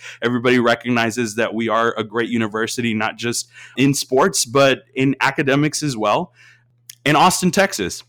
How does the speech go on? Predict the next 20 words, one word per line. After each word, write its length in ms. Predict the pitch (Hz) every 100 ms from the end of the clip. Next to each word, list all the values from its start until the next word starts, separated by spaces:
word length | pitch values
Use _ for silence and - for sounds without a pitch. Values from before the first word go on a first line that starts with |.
| _
right? 400 | 110 131 147 120
That's 240 | 135 143 151
a 80 |
really, 340 | 127 131 147 139
really 260 | 135 135
big 200 | 127 135
thing 240 | - 139 127
as 100 | 113
well. 240 | 131 110 120
And 180 | 131 -
I 100 | 135
guess 220 | 147 165
I 80 | 156
have 160 | 151 151
a 60 |
little 200 | 147 147
bit 160 | 135 139
of 80 | 120
bias 440 | 120 127 143 -
that 260 | 127 117